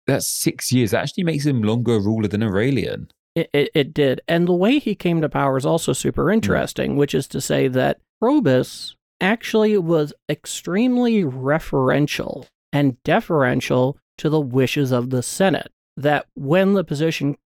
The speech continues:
Speaker 2: came open, he actually sent an envoy with a formal message saying he wanted to take the throne. And,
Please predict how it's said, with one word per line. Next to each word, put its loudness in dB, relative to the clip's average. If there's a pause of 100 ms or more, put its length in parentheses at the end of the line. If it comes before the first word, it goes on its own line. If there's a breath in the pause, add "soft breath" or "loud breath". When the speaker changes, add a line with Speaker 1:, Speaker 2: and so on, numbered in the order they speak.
Speaker 2:
came 0 (120)
open, 0 (180)
he 0
actually 0
sent -2 (120)
an 0
envoy 2
with 0
a -4
formal 0
message -2
saying -4 (240)
he 0
wanted 2
to -12
take 0
the -8
throne. 2
And, -2